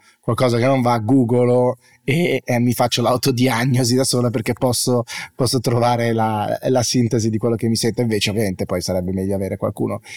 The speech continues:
che, che ci aiuta in maniera più tecnica. Quindi quel balance, quell'equilibrio da trovare credo che si ripercuota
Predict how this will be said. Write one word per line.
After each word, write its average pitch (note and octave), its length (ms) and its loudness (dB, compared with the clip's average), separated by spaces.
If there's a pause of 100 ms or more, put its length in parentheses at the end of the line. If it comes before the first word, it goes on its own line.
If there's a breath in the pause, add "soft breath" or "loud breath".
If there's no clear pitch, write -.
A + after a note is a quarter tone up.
(140 loud breath)
che, B2 240 2
che A#2 160 -2
ci - 120 0
aiuta A#2+ 360 2
in B2 80 0
maniera A#2+ 320 2
più B2+ 160 -2
tecnica. G#2+ 320 -2
Quindi A#2+ 180 -2
quel C#3+ 220 2
balance, C3+ 640 0 (260 loud breath)
quell'equilibrio B2+ 560 2
da A#2+ 160 0
trovare B2 460 2
credo A2+ 260 -2
che A2 260 0 (220 loud breath)
si - 160 -4
ripercuota A#2+ 600 0